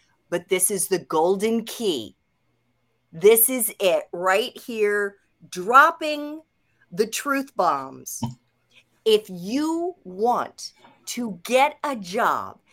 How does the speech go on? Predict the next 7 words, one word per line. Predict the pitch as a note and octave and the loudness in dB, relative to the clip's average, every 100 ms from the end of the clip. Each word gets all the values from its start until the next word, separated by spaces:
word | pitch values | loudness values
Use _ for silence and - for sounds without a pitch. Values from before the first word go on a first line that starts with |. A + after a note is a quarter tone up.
| _ - - | _ -20 -20
that | E3+ A3 A3 G3 | 0 0 2 -10
you | F3 A3+ F4 F#4 F#4+ - | -12 -8 -2 -2 -2 -6
will | A3 D4 | -4 -2
most | C4 E4 A4 - | 0 0 -2 -2
likely | D4+ D4 C#4 C4+ C4+ _ | -4 -4 -6 -6 -8 _
really | F3 E3 C#4 F4+ F4+ F4 | -14 -2 2 2 2 0
like | D#4 E4+ - - | 2 2 2 -10